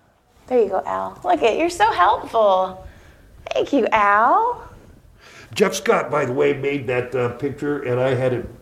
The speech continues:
Speaker 2: uh, made into a canvas. That's
Speaker 1: Okay.
Speaker 2: Jeff Scott's handiwork, our wonderful pianist who was also Mitzi's companion for five years.
Speaker 1: Yes, Jeff Scott is actually letting me help him with his
Speaker 2: He's not only funny,
Speaker 1: memoirs.
Speaker 2: he's talented.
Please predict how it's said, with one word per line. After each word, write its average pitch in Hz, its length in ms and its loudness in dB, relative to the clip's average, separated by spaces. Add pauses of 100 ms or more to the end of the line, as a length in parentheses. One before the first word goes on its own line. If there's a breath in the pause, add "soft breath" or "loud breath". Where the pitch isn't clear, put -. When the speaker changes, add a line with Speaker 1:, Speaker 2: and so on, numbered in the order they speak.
Speaker 2:
uh, 120 120 -4 (100)
made 120 220 0
into 110 260 -6
a 104 80 -4
canvas. 101 500 -8
That's 269 200 4
Speaker 1:
Okay. 254 280 4
Speaker 2:
Jeff 160 240 0
Scott's - 640 -4 (140)
handiwork, 131 720 0
our 127 280 2 (280 loud breath)
wonderful 175 460 4
pianist 156 580 2
who 147 80 -8
was 135 220 0
also 160 300 2
Mitzi's 147 420 -2
companion 151 580 2
for 123 140 -4
five 104 340 0
years. 101 180 -6
Speaker 1:
Yes, 214 380 2
Jeff 240 320 2
Scott 254 380 2
is 208 140 0
actually 208 500 2
letting 202 400 0
me 208 100 -4
help 196 300 -2
him 190 280 -2
with 185 280 2
his 180 340 0
Speaker 2:
He's 160 120 -4
not 147 220 0
only 139 280 2
funny, 143 120 2
Speaker 1:
memoirs. 147 320 0
Speaker 2:
he's 123 200 -4
talented. 104 500 -2